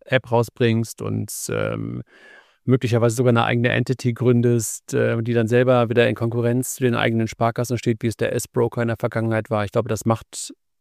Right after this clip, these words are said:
so wie das gerade aussieht von draußen, scheint das, äh, sinnvoll zu sein, wie es aufgesetzt wird. Und ich stimme dir zu, du holst wahrscheinlich niemanden zurück. Das ist, glaub ich, schwierig. Aber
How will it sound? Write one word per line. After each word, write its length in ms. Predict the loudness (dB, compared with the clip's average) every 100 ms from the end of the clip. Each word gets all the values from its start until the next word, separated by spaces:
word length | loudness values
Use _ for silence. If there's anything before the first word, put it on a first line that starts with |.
| _ -10
so 180 | -2 0
wie 80 |
das 200 | 2 0
gerade 440 | 2 4 4 2 2
aussieht 440 | 2 2 -2 -4
von 180 | 0 0
draußen, 640 | 4 4 4 2 0 0 -4 _ _ _
scheint 300 | -2 0 2
das, 340 | 0 0 -4 -4
äh, 120 | -2
sinnvoll 440 | -2 -2 -2 -4
zu 100 | -4
sein, 440 | -4 -2 0 -2 -4
wie 220 | -8 -6
es 120 | -4
aufgesetzt 600 | -4 -4 -2 -2 -2 -4 -2
wird. 300 | -2 -2 -10 _ _ _ _ -2
Und 180 | 0
ich 140 | 0 -4 -10
stimme 260 | -2 0 2
dir 140 | -2
zu, 300 | 0 0 0
du 180 | 0 2
holst 200 | 0 0
wahrscheinlich 380 | -4 0 0 0
niemanden 380 | 0 2 0 -2
zurück. 480 | -2 0 0 -4 _ -2
Das 160 | 0
ist, 200 | -2 -4
glaub 160 | -2 -2
ich, 180 | -4 -10
schwierig. 600 | -10 -2 2 2 0 -4 _ _ _ _ _ _
Aber 640 | 0 2 4 4 2 -2